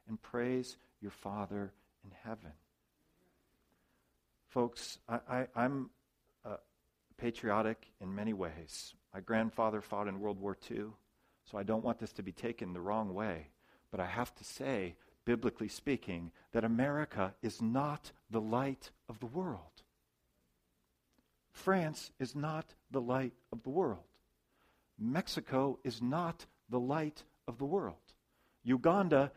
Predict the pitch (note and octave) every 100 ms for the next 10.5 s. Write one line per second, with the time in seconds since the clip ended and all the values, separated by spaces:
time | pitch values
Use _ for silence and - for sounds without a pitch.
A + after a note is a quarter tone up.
0 | - - A#2 A#2+ C#3 E3+ E3+ - _ A#2
1 | B2+ D3 D3 D3+ - _ - A2 A2+ A#2
2 | G2 E2 _ _ _ _ _ _ _ _
3 | _ _ _ - B2+ E3+ D#3 E3+ - -
4 | F#2+ D#2 - - _ _ _ _ _ -
5 | A#2 D#3+ E3 D3+ C3+ D#3 F3+ - C3+ -
6 | - D3+ F3 F3 - D3 A2+ A2+ A#2 A#2+
7 | A#2+ - C3+ D#3 D3 D3 C3 C3+ - -
8 | F2+ E2 - - _ C3 C#3 C3+ - -
9 | _ - G2 G2 A2+ G#2 - - _ -
10 | F2+ G2+ D#3+ F3